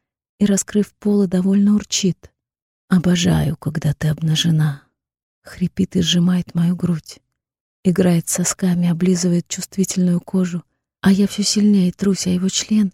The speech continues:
обильно смачивая своим возбуждением его домашние брюки. «Блядь», — шипит он и быстро стягивает с себя одежду. Схватив за шею, неистово целует, проталкивая между моих губ свой нетерпеливый язык.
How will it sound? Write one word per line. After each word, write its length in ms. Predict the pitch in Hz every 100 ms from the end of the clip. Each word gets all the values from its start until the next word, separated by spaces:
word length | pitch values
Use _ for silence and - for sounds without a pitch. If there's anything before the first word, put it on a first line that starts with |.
| _
обильно 480 | - 180 196 190 180
смачивая 600 | - 202 196 - 185 180
своим 360 | - - 190 185
возбуждением 840 | 185 175 190 185 202 202 175 165
его 240 | 175 180 185
домашние 580 | 185 190 185 - 190 190
брюки. 560 | 202 180 - - 156 _ _ _ _ _ _ _ _ _ _ _ _ _ 165
«Блядь», — 580 | 156 123 120 - - _ _ _ _ _
шипит 460 | - - - - -
он 140 | 165
и 40 | 170
быстро 360 | 160 165 -
стягивает 500 | 156 - 165 170 170
с 80 | -
себя 260 | - 165 165
одежду. 560 | 170 175 - - 160 - _ _ _ _ _ _ _ _ -
Схватив 480 | - 185 - 196
за 160 | 175 180
шею, 280 | - 185 180
неистово 440 | 185 185 - 180
целует, 500 | - 190 185 175 175 -
проталкивая 640 | 190 - 180 175 180 180
между 320 | 175 175 -
моих 320 | 185 175 180 -
губ 180 | 190
свой 300 | - - 185
нетерпеливый 680 | 180 175 - - 185 180 180
язык. 480 | 180 175 180 -